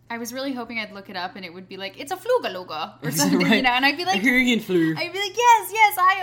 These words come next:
Speaker 1: own the Flugelhugger."
Speaker 2: Exactly.
Speaker 1: <laughs>
Speaker 2: I, when my parents were moving out of their place in Jersey, we took apart my bed frame, which was
Speaker 1: Oh,
Speaker 2: from
Speaker 1: but to answer your
Speaker 2: ikea.
Speaker 1: question, the chair
Speaker 2: Oh.
Speaker 1: goes under the desk.
Speaker 2: Oh,
Speaker 1: That's it.
Speaker 2: got
Speaker 1: That,
Speaker 2: it.
Speaker 1: that
Speaker 2: Okay.
Speaker 1: was the, that was the reason I was
Speaker 2: Totally
Speaker 1: talking. <laughs>
Speaker 2: forgot
Speaker 1: I'm so sorry.
Speaker 2: where that,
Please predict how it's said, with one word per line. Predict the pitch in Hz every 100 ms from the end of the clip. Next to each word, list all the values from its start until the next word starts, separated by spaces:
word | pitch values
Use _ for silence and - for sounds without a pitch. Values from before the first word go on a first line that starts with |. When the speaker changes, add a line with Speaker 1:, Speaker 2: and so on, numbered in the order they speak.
| 359
Speaker 1:
own | 370
the |
Flugelhugger." | 392 381 427 269 247 240 226 160 202
Speaker 2:
Exactly. | 185 202 190 - 143 131 120 - - - -
Speaker 1:
<laughs> | - 254 226 -
Speaker 2:
I, | 262 339 330 277 - - _ _ _
when | 156 165
my | 175
parents | 160 202 208 202
were |
moving | 180 165 156
out | 151
of |
their | 151
place | 135 147 139 139
in | 117
Jersey, | 123 139 123 107 98 - - _ -
we | 131
took | 151 143
apart | 143 143 139
my | 123
bed | 120 127
frame, | - 113
which | 117 117
was | -
Speaker 1:
Oh, |
Speaker 2:
from | 233 254
Speaker 1:
but |
to | -
answer | 285 294 -
your | -
Speaker 2:
ikea. |
Speaker 1:
question, | 180 - 190
the | 175
chair | - -
Speaker 2:
Oh. | 185
Speaker 1:
goes | 180
under | 170
the | -
desk. | - - -
Speaker 2:
Oh, | -
Speaker 1:
That's | 151 139
it. |
Speaker 2:
got | -
Speaker 1:
That, | 262 247
Speaker 2:
it. |
Speaker 1:
that | 370 311
Speaker 2:
Okay. | 392 175
Speaker 1:
was | -
the, |
that | 381 453
was | 466
the | 381
reason | 330 277
I | 240
was | 233
Speaker 2:
Totally | 214
Speaker 1:
talking. | 214 202
<laughs> |
Speaker 2:
forgot | 185 165 165 165 -
Speaker 1:
I'm |
so | 403 330 320
sorry. | - 285 254 240 214
Speaker 2:
where | 175 170
that, | 160 -